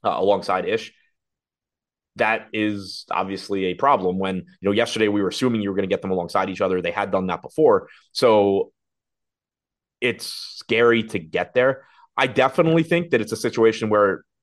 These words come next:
if somebody just, you know, basically offered you twelve to one on Nick Smith versus Ish Smith, you're taking that.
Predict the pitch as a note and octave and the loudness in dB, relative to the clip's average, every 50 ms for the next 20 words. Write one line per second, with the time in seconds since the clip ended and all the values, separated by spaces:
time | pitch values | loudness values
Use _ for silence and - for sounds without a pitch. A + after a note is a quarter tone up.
0 | _ _ - G#2+ G#2 - - - - - C3 A#2 A2 G#2 G#2 G2 G#2 G2 - - | _ _ -2 -2 -2 -2 -4 -12 -4 0 0 0 2 0 0 0 -2 -2 -2 -4
1 | - G2+ F#2+ F2+ G#2 G2 - - G2 F#2 - F#2 G2+ G2+ - G#2+ F#2+ F#2 F#2+ F#2+ | -2 -2 0 0 0 -2 -2 -4 -4 -2 0 0 0 2 0 -2 -4 -4 -4 -6
2 | F#2+ E2+ E2 - _ _ _ _ _ _ _ _ _ _ _ _ _ _ - - | -6 -8 -10 -14 _ _ _ _ _ _ _ _ _ _ _ _ _ _ -14 -2
3 | - A#2+ G#2+ G#2 G#2 G2 F#2 F#2 - _ - - F2+ F#2 F2+ F#2+ G2 F2+ F2+ F2+ | 2 4 6 6 4 4 0 -6 -16 _ -6 -6 -4 -2 0 0 0 0 -2 -4
4 | E2 - _ _ _ E2+ F2+ F2 E2 D#2+ D#2+ - _ _ _ _ _ - G2+ G#2+ | -10 -12 _ _ _ -2 -2 -2 -2 -6 -12 -16 _ _ _ _ _ -6 -6 -6
5 | - - G#2+ G2+ F2+ - - G2 F2+ - D#2 E2+ G#2+ - - - D#2+ D2+ - - | -4 -2 -2 -2 -2 0 -2 -4 -4 -4 -4 -4 -4 -4 -6 -8 -8 -8 -10 -10
6 | - - G#2 - - D#2+ D#2 D2+ D2+ D2 - | -8 -8 -6 -6 -8 -10 -10 -10 -10 -12 -12